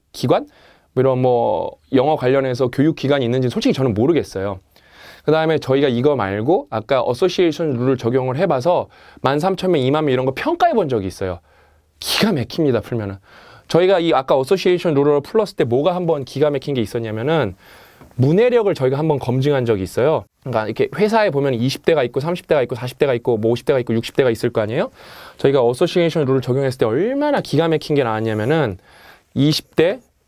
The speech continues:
삼십 대, 오십 대, 육십 대가 있어요. 그러면은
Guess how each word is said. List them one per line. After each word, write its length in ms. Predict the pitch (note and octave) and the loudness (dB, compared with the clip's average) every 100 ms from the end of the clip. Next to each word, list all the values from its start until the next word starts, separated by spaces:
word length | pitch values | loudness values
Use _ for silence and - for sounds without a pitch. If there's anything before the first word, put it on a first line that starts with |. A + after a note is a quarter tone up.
| - | -10
삼십 400 | - F#3+ - - | -4 -4 -2 0
대, 240 | F#3+ C4+ - - C3 B2+ - E3 G3 - - | 0 0 -6 -4 -4 -4 -2 0 0 -2 -4
오십 360 | C3+ C3+ - - | 0 -2 -4 -2
대, 200 | F#3+ G#3+ | 0 0
육십 280 | D3 C#3+ - | 0 -2 0
대가 160 | E3 B2 | 0 0
있어요. 320 | G2 G2 F2 - _ _ _ _ _ | -2 -4 -4 -10 _ _ _ _ _
그러면은 580 | - F3 E3+ F#3+ F3 A2 | 0 2 4 2 0 -2